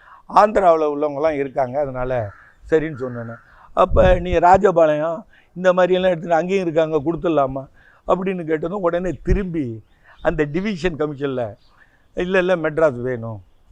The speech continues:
அப்படின்னு. அப்ப நீங்க என்ன, மொ-, அப்ப முதல்ல ஒத்துக்கிட்டு போனீங்களே, இப்ப மாத்திட்டீங்களேன்னா, அது நேத்து சொன்ன அது வேற, இன்னைக்கு நான் சொல்றேன், அது வந்து கொடுக்க முடியாது, தமிழ்நாட்டுக்கு வேணும்னு சொன்னேன்னு சொல்லுவாங்க. இதெல்லாம் வரலாறு. அது மாதிரி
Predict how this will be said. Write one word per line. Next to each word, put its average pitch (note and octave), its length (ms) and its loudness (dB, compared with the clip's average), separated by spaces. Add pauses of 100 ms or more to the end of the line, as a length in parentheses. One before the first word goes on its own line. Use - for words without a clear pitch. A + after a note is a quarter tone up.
(360)
அப்படின்னு. B2+ 540 -4 (440)
அப்ப E3+ 280 2
நீங்க E3+ 260 -4
என்ன, G3 300 -4
மொ-, E3+ 260 -2
அப்ப F3 320 -2
முதல்ல G#3 220 2
ஒத்துக்கிட்டு G3+ 300 -8
போனீங்களே, D3+ 460 -6 (480)
இப்ப F3 200 -4
மாத்திட்டீங்களேன்னா, D3+ 880 -2 (300)
அது C#3 220 -4
நேத்து E3 320 -4
சொன்ன D3+ 300 -6
அது C#3 220 -10
வேற, C3 320 -2 (360)
இன்னைக்கு D#3 320 -4
நான் D3 180 -2
சொல்றேன், C3 400 -6 (640)
அது C#3+ 200 -4
வந்து D3+ 200 -4
கொடுக்க D#3 280 -4
முடியாது, B2+ 500 -8 (100)
தமிழ்நாட்டுக்கு C#3+ 520 -6
வேணும்னு C3 320 -10 (260)
சொன்னேன்னு D3+ 260 -8
சொல்லுவாங்க. A#2 400 -14 (360)
இதெல்லாம் D#3+ 340 -2
வரலாறு. B2+ 400 -6
அது C#3 200 -4
மாதிரி G3+ 440 -2